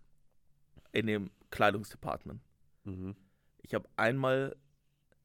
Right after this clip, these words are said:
Speaker 1: es getan und <laughs> hab ein maßgeschneidertes T-Shirt bestellt.
Speaker 2: Mhm.
Speaker 1: Und es war so geil.
Speaker 2: So geil.
Speaker 1: <laughs> Wirklich jetzt. Es gibt nichts Besseres.
Speaker 2: Ja, das ist aber auch so komisch, weil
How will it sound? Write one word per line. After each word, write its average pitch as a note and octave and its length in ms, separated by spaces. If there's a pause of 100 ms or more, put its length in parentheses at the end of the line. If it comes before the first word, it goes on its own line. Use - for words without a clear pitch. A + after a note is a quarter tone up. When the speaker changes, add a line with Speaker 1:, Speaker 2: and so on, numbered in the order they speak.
(460)
Speaker 1:
es - 160
getan A#2 680
und - 140
<laughs> - 100
hab D3+ 180
ein - 280 (500)
maßgeschneidertes C3 1080
T-Shirt A#2+ 400
bestellt. - 560
Speaker 2:
Mhm. A2+ 320 (320)
Speaker 1:
Und A2 140
es F#2+ 160
war F#2+ 120
so F#2 200
geil. F#2 280 (400)
Speaker 2:
So - 380 (140)
geil. B2+ 500 (240)
Speaker 1:
<laughs> - 240
Wirklich C#3+ 300
jetzt. - 380 (200)
Es - 240
gibt C3+ 260
nichts B2+ 640 (360)
Besseres. F#2 720 (1300)
Speaker 2:
Ja, C#3 100
das G#3 120
ist B3 140
aber A3 180
auch F#3 120
so E3 220
komisch, D3+ 720
weil A#2 180